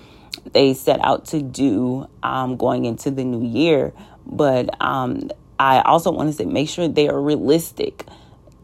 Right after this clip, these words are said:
and, um, set small, attainable goals to, that will help you, um, that will serve as those steps to the bigger goals, to those, um, goals, those dreams that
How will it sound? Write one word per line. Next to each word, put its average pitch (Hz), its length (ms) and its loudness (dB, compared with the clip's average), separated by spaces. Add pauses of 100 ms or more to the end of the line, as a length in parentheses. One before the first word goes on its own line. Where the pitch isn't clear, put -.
and, 127 580 -2 (160)
um, 131 540 -6
set - 340 0
small, 151 680 2
attainable 147 580 -2
goals 82 540 0
to, - 160 -14
that - 320 0
will 135 220 0
help 135 340 -6
you, 123 420 -2 (520)
um, - 600 -4 (160)
that - 220 4
will 139 120 2
serve 135 360 2
as 113 220 4
those 131 240 0
steps - 360 -2
to 156 140 -6
the 139 100 -4
bigger 113 460 0
goals, - 520 -4 (340)
to 113 120 -6
those, 135 420 2 (180)
um, 123 500 -6
goals, 135 420 0
those 117 300 -4
dreams 131 560 -4
that 123 280 -2